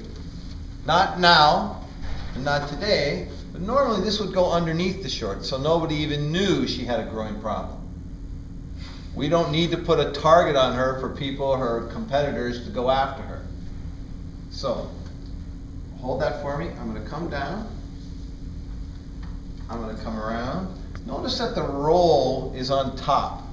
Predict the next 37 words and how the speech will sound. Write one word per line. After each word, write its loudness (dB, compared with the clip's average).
It's -8
not 0
this 4
way -2
on -2
the -2
bottom, 0
the -4
roll 0
is -4
on -4
top. -8
I'm -4
gonna -6
come -10
around, -2
and -4
I'm 0
gonna -4
come -6
up. 0
Somebody -6
hold 0
her, 0
I 2
don't 0
wanna 0
lose 0
her, -4
please. -2
I'm -4
gonna -2
fold 2
the -4
dog 2
ear 2
over. 2